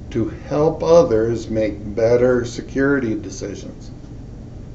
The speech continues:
Another way to use this principle and decrease security is to choose to stop security efforts once we achieve regulatory compliance.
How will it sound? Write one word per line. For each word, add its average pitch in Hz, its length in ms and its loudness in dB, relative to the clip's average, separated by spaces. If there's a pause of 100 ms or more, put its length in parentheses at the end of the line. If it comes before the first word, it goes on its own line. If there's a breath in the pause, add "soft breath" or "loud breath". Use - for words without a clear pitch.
(1200 loud breath)
Another 214 340 10
way 127 180 8
to 110 60 2
use 104 300 2
this 98 180 -4
principle 101 520 0
and 98 100 0
decrease 101 480 -2
security 95 680 0
is 104 200 -4
to 95 280 -4 (460 loud breath)
choose 180 600 4
to 175 60 -6
stop 131 560 4
security 135 800 2
efforts 101 520 -4 (600)
once 131 400 2
we 127 220 2
achieve 117 560 -2
regulatory 107 1080 2
compliance. 101 920 -4